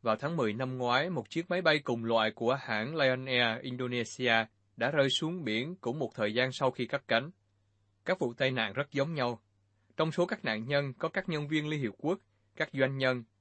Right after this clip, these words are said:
thành viên của các tổ chức phi chính phủ đến Nairobi để dự một hội nghị của Liên Hiệp Quốc về môi trường. Chính quyền Trung Quốc đã ban hành một tuyên bố rằng, do sự tương đồng giữa hai sự cố,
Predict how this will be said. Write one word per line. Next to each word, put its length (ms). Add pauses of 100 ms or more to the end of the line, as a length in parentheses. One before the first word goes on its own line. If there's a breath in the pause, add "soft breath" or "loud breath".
(220)
thành 200
viên 220
của 120
các 180
tổ 160
chức 220
phi 160
chính 180
phủ 500
đến 280
Nairobi 580
để 120
dự 240
một 200
hội 180
nghị 240
của 120
Liên 120
Hiệp 140
Quốc 240
về 140
môi 200
trường. 280 (1000)
Chính 140
quyền 180
Trung 260
Quốc 240
đã 100
ban 200
hành 180
một 180
tuyên 200
bố 200
rằng, 220 (380)
do 160
sự 180
tương 280
đồng 240
giữa 120
hai 220
sự 220
cố, 320